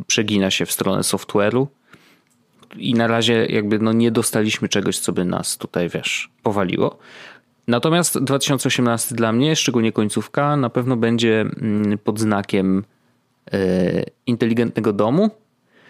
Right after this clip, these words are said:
ponieważ, y, jeszcze przed świętami udało się otrzymać,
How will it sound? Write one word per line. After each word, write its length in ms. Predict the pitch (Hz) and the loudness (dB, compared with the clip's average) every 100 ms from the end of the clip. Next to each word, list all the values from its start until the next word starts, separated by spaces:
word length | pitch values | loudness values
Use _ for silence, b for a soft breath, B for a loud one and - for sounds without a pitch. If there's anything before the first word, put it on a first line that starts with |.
| b _ _ - | b _ _ -4
ponieważ, 1160 | 113 107 110 120 110 117 113 113 113 - - | 0 2 2 0 0 0 0 0 -2 -2 -2
y, 540 | 117 117 117 117 117 113 110 | 0 2 2 2 2 2 0
jeszcze 500 | - - 110 - 120 | -4 -2 -2 0 -2
przed 220 | - 127 | -2 -2
świętami 420 | 139 120 127 117 | -2 -2 0 0
udało 420 | 110 107 107 104 | 0 0 0 0
się 260 | 104 - 95 | 0 0 -2
otrzymać, 800 | 95 - 95 92 90 - - | -2 -2 -2 -2 -2 -2 -4